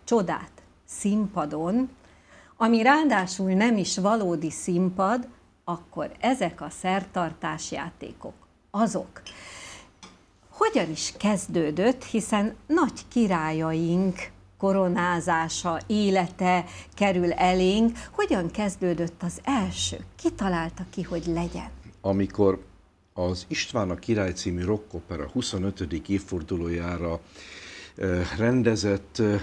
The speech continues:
Speaker 2: nagy előadást, erre készültem, akkor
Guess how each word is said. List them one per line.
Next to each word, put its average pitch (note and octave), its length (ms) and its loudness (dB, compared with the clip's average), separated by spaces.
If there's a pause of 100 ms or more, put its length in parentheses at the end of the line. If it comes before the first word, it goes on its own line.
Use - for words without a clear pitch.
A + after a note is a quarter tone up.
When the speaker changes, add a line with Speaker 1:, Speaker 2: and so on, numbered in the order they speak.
Speaker 2:
nagy A#2+ 300 4
előadást, G2+ 720 2 (560)
erre F#2+ 320 -4
készültem, G#2+ 880 -2 (680)
akkor G#2+ 880 2